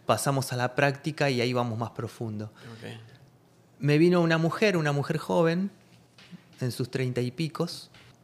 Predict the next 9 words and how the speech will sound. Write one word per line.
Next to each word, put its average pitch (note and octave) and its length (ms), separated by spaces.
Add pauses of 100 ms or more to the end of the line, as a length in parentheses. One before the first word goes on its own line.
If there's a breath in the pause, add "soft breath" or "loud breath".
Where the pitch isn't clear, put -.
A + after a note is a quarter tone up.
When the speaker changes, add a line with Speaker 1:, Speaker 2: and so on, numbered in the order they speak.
(180)
Speaker 1:
con D3 160
la C#3+ 100
problemática F3 720
de D3+ 220
que C#3 680 (440)
no D3 160
podía D#3 300
quedar C3+ 200
embarazada. A2+ 680